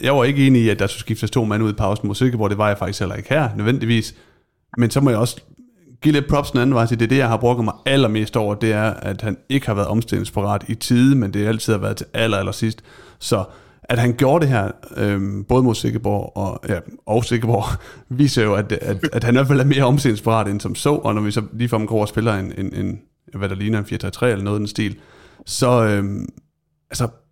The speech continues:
jeg kan godt være uenig, om han skal ud eller ej, fordi han har gjort det godt, Mahoney, men beslutnings-, øh, altså, han,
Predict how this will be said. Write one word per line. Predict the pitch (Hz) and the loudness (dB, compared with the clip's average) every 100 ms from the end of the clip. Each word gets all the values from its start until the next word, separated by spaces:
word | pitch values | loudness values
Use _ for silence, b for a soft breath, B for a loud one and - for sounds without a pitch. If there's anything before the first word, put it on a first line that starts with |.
| _ _ _ 127 | _ _ _ -4
jeg | |
kan | 131 | 0
godt | 147 | 2
være | 147 | 4
uenig, | 135 147 120 110 - | 6 6 4 2 -2
om | 117 | -2
han | 113 107 | 0 -2
skal | - - | -2 2
ud | 143 | 4
eller | 117 | 4
ej, | 104 113 | 2 0
fordi | 110 | 0
han | 107 | -2
har | 101 | -2
gjort | 117 104 - | -2 -2 -4
det | - | -4
godt, | 113 - | -2 -2
Mahoney, | - - 101 104 104 b b b _ | -6 -6 -2 -2 -4 b b b _
men | - 110 113 107 101 - _ _ _ _ _ _ _ _ _ - 120 | -2 2 4 2 -2 -8 _ _ _ _ _ _ _ _ _ -10 -8
beslutnings-, | - 180 160 113 - - - _ 110 | 0 0 2 -2 -2 -10 -14 _ -2
øh, | 104 98 - - - - - | -2 -2 -4 -6 -8 -10 -8
altså, | 117 107 | -4 -2
han, | 120 | 2